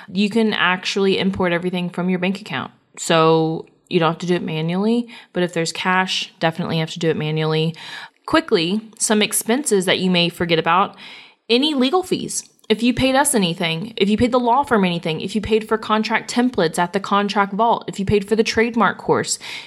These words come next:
if you paid for the Legalpreneur membership, anything you paid me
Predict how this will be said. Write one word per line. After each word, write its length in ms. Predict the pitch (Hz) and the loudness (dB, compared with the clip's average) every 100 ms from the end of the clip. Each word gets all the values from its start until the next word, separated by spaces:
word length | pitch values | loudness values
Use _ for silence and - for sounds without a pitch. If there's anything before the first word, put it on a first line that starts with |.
| - | -2
if 160 | 190 | 0
you 80 | 202 | 2
paid 220 | 214 208 | 2 0
for 80 | 220 | 0
the 100 | 220 | 2
Legalpreneur 640 | 220 220 247 233 196 180 156 | 2 2 0 2 2 2 0
membership, 480 | 156 151 - 160 - - - - | -2 -2 -4 -6 -10 -20 -20 -2
anything 340 | 240 359 370 | 2 2 0
you 140 | 311 247 | -2 0
paid 320 | 220 202 170 | 2 2 0
me 420 | 165 151 226 277 | -2 0 -2 -4